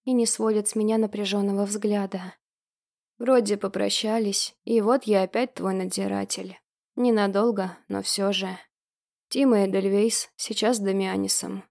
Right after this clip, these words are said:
А тебя одну, ну, вообще, похоже, нельзя оставлять. Мия начинает копошиться и открывает глаза. Тычется в мою руку лицом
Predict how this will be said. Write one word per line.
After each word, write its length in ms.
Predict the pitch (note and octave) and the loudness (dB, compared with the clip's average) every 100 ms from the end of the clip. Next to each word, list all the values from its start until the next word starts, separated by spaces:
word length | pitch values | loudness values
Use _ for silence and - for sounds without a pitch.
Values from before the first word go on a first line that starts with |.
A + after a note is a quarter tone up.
| _ _ _ | _ _ _
А 120 | A#3+ | -4
тебя 400 | A#3+ A3 A3 A#3 | -2 -2 2 4
одну, 240 | A3+ G#3+ A#3 | 4 2 2
ну, 140 | A3+ | 2
вообще, 500 | G#3+ A3 - A3 A3+ _ _ | 0 0 -2 -2 -4 _ _
похоже, 380 | - G3+ G3+ F#3 | -4 0 0 0
нельзя 380 | F#3+ G3 F#3 F3+ | -2 -2 -2 -4
оставлять. 720 | F#3 - G3 G3+ G3 F3+ - _ _ _ _ _ _ - | -4 -6 -6 -4 -6 -8 -10 _ _ _ _ _ _ 0
Мия 240 | C4+ C4 | 2 4
начинает 480 | A#3+ A#3 A3+ A#3 A#3 _ | 2 0 -2 -2 -2 _
копошиться 840 | G#3 G#3 G3+ A#3+ A#3 - G#3 G3+ _ | -6 -4 -2 -2 -2 -4 -4 -8 _
и 80 | - | 0
открывает 640 | B3+ A#3+ - G3+ G3 F#3+ G3 | 0 0 -6 -4 -2 -4 -4
глаза. 560 | G3 G3+ G3 F#3+ F#3 - _ _ _ _ | -2 -2 -4 -8 -8 -14 _ _ _ _
Тычется 460 | C4 B3 G#3 - | -4 -2 -6 -2
в 60 | G#3 | 0
мою 280 | G#3 G#3 G#3 | 0 0 0
руку 280 | A3+ A3+ | -2 -2
лицом 600 | G3+ G3+ - - A3+ A#3 | -6 -4 -6 -4 -2 -4